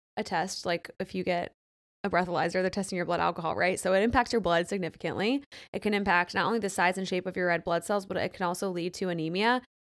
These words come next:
which can dramatically impact your energy levels. And like Zach said earlier in the episode, it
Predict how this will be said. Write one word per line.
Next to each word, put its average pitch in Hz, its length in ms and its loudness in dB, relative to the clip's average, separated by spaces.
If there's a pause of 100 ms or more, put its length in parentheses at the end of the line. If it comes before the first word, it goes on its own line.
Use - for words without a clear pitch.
(380)
which - 140 -6
can 247 120 2
dramatically 214 480 2
impact 196 320 0
your 196 100 -4
energy 185 300 -2
levels. 226 320 2
And 226 80 0
like 202 140 -2
Zach 185 180 2
said 202 160 -4
earlier 185 320 2
in 185 80 -2
the 170 80 -2
episode, 196 440 0
it 180 60 -12